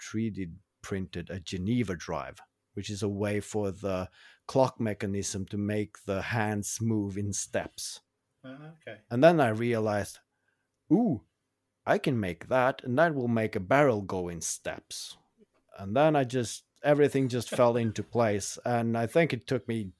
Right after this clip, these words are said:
Speaker 1: two days in Fusion three sixty to just, uh, roughly design the parts and get them made.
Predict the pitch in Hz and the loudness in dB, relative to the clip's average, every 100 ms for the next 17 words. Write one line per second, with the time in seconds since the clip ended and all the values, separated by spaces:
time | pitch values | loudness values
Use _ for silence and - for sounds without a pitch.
0 | - 127 110 101 107 104 98 - - 104 | -8 -6 -4 -2 -2 -2 -6 -8 -6 -4
1 | 98 95 107 101 104 98 110 101 - 107 | -4 -4 -6 -4 -6 -6 -4 -4 -4 -4
2 | - - 98 - 92 101 90 - - 95 | -6 -6 -8 -8 -8 -6 -6 -8 -8 -6
3 | 90 - _ _ _ _ _ _ - 117 | -6 -8 _ _ _ _ _ _ -6 -2
4 | 120 117 - 110 101 110 - 120 107 104 | 2 0 0 -6 -4 -4 0 0 0 -2
5 | - 110 104 98 - 104 98 95 85 - | -4 0 0 -2 -6 -6 -6 -8 -12 -16
6 | 131 101 - 101 104 107 104 98 | -8 -6 -4 -4 -2 -2 -4 -6